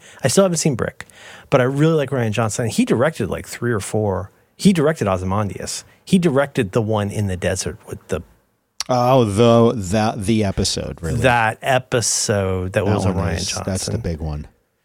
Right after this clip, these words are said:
Speaker 1: Now, I, and here's what else I need to find out. That episode's called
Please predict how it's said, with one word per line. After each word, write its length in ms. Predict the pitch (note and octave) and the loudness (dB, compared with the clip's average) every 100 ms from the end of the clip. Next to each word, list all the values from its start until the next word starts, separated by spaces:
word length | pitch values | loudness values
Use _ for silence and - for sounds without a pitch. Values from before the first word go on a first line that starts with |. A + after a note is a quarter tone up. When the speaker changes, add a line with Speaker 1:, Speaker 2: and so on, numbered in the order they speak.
| _ | _
Speaker 1:
Now, 200 | F3+ F3 E3+ | 2 2 2
I, 180 | F#3+ | 0
and 100 | F#3 | 2
here's 200 | D#3+ C4+ | 2 2
what 100 | B3 | 2
else 260 | F#3 G3+ A3 | 2 2 2
I 60 | E3+ | 2
need 180 | A2+ F#2 | 2 -2
to 60 | |
find 300 | - G2+ G2+ | -2 -2 0
out. 200 | F#2+ F#2+ | -2 -2
That 80 | A#2+ D3 | 0 0
episode's 320 | E3 - A2 | 0 -2 -4
called 320 | - G#2+ G#2 | -2 -2 -2